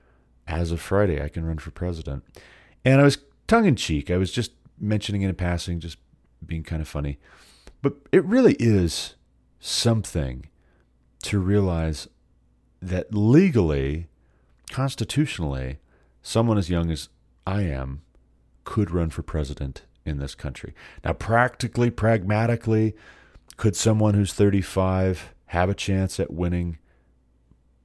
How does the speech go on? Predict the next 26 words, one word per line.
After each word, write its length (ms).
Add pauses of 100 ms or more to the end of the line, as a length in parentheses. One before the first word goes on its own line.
(360)
the 140 (300)
election, 560 (380)
winning 460 (720)
the 80
presidency? 800 (1400)
I 180
don't 160
know. 260 (100)
I 160
don't 120
know 80
about 280
that. 260
Nobody 320
that 120
I 80
can 160
think 220
of 200
right 220
now. 360 (840)
It 100
seems 240
like 160
most 260
thirty-five-year-olds, 840